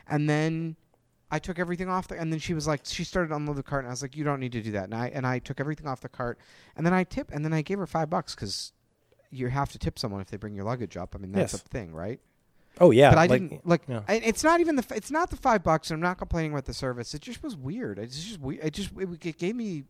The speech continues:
Speaker 1: it was just, it gave me the heebie-jeebies. Like, just let me take the cart up. Like, I, I don't need any help.
Speaker 2: Well, how's that related to Jeffrey Epstein?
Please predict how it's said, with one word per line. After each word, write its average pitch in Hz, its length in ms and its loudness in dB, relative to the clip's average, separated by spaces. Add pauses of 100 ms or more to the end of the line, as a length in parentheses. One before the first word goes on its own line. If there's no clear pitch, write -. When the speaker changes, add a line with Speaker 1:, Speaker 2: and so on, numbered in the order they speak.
Speaker 1:
it 170 100 -2
was 175 140 -6
just, 208 160 -12 (560)
it - 80 -20
gave 233 100 -6
me 262 60 -4
the 196 120 -6
heebie-jeebies. 196 720 -6
Like, 123 120 -12
just - 140 -14
let 208 80 0
me 226 80 -2
take 220 200 -4
the - 80 -4
cart 247 260 -4
up. 98 220 -6
Like, 120 120 -6
I, 160 200 -2
I 196 40 -2
don't 233 140 -4
need 131 140 -6
any 104 100 -6
help. 107 280 -8 (120)
Speaker 2:
Well, 170 100 4
how's 208 140 8
that 233 100 8
related 196 260 10
to 160 60 2
Jeffrey 147 300 6
Epstein? 107 380 -2